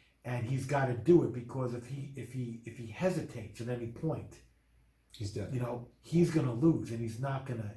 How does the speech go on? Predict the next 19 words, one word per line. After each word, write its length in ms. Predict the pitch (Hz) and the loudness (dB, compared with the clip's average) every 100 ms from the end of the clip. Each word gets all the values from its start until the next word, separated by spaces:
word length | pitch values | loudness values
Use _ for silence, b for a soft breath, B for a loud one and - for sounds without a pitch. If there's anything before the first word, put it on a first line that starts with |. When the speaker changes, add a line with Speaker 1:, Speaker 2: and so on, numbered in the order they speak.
| 135 | -6
Speaker 1:
and, 100 | 127 | -2
you 60 | |
know, 140 | 123 123 B B | -2 -4 B B
and 140 | 143 156 | -4 -2
it 100 | 156 | 2
very 260 | 170 190 180 | 6 8 8
well 160 | 165 | 6
could 180 | - 131 | 4 4
be 80 | 165 | 4
that 180 | 131 110 | 4 -2
Superman's 400 | 131 123 123 110 | -6 -4 -4 -4
not 180 | 117 117 | -8 -8
gonna 160 | 107 | -8
kill 200 | - 131 117 | -8 -6 -6
him 60 | |
and 100 | 104 | -8
snap 240 | 98 113 107 | -8 -10 -12
his 140 | - | -6
neck, 320 | 156 160 - | -2 -2 -2